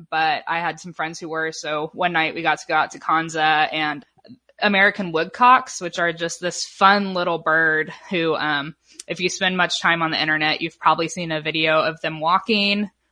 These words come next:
with some music playing over the top because they kind of bob their head back and forth and their whole body moves, like, opposite.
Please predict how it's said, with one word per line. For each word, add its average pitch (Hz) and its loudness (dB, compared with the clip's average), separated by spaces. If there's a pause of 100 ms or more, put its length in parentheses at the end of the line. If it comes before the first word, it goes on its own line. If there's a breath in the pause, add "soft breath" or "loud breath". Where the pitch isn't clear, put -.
(120)
with 170 -2
some 170 -4
music 214 2
playing 269 4
over 262 2
the 254 -6
top 269 6
because 180 -6
they 185 -2
kind 196 0
of 185 -2
bob 175 6
their 190 2
head 175 0
back 170 4
and 185 -8
forth 180 -2
and 175 -6
their 165 -2
whole 180 0
body 170 0
moves, 165 -10
like, 156 -4
opposite. 277 -2